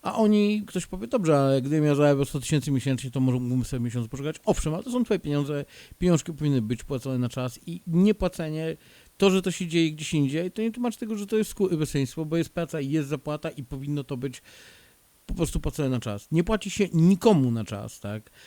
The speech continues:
Płaci się dopiero wtedy, kiedy już, kiedy już naprawdę trzeba.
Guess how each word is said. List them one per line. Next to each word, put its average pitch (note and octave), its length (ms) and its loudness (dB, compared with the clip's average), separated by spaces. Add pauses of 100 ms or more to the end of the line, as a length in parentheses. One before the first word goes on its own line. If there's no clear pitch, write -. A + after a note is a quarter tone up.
(140)
Płaci E3+ 240 2
się D#3+ 120 -4
dopiero E3 220 0
wtedy, D3+ 260 -8
kiedy E3+ 120 -4
już, D3 200 -4
kiedy D#3+ 160 -8
już C#3+ 120 -6
naprawdę C3+ 320 -4
trzeba. A2 420 -8